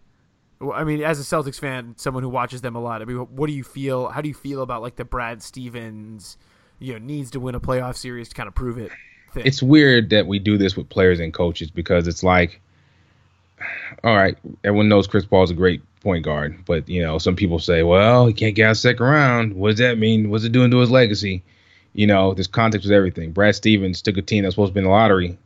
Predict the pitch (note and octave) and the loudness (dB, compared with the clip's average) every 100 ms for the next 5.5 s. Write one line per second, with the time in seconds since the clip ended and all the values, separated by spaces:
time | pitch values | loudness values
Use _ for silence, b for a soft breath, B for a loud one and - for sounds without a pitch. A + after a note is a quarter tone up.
0 | - F#2+ E2+ E2 C#2+ - _ _ _ _ | -10 -8 -6 -8 -8 -16 _ _ _ _
1 | _ _ - G#2 A2 G#2 G2 G2 F#2+ E2+ | _ _ -2 0 2 2 0 0 -4 -2
2 | G#2 G2+ F#2+ F#2+ F#2 - G2 E2+ E2+ - | 0 2 2 2 0 -2 -2 0 -2 -2
3 | F2+ F#2 E2+ F#2+ G2 G2+ F#2+ G#2 F#2 F2 | 0 0 0 4 6 4 4 0 0 0
4 | E2+ G2+ F#2+ A#2+ A2 F2+ E2+ F2+ F2+ F2 | 4 4 4 4 4 2 -4 -4 -2 -2
5 | F2 E2+ F2 E2+ | -4 -2 -2 -4